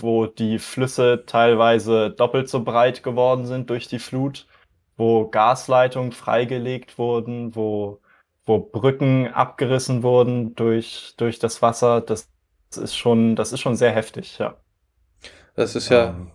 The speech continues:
Speaker 2: wirkt ja wirklich schrecklich,
Speaker 1: ja.
Speaker 2: wie schnell unsere ganze Infrastruktur, unsere ganze Zivilisation, auf die wir so,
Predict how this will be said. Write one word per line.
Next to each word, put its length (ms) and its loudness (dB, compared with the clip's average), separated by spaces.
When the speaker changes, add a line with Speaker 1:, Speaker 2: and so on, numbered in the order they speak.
Speaker 2:
wirkt 180 -4
ja 100 2
wirklich 240 -2
schrecklich, 380 0
Speaker 1:
ja. 80 2
Speaker 2:
wie 80 0
schnell 300 -4
unsere 240 -4
ganze 240 -2
Infrastruktur, 640 0
unsere 180 -2
ganze 260 -8
Zivilisation, 960 -2
auf 120 -4
die 120 -4
wir 180 4
so, 420 0